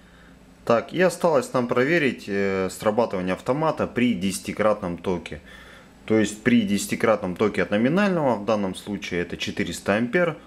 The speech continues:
автомат должен отключиться за время менее ноль одной секунды. Автомат у нас включен, поехали. Четыреста ампер,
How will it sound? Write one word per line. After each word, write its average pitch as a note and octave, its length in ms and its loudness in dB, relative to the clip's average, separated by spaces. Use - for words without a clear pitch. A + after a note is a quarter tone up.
автомат G#2+ 500 -2
должен F2 340 -2
отключиться G#2 600 -4
за F2+ 100 0
время A#2 440 -2
менее B2 680 4
ноль A2+ 400 -2
одной G2 460 -2
секунды. D#2 640 -4
Автомат A2 520 -2
у G#2 40 -4
нас G2 160 -4
включен, D#3 580 -2
поехали. A#2 560 -2
Четыреста A2+ 600 0
ампер, F#3 420 2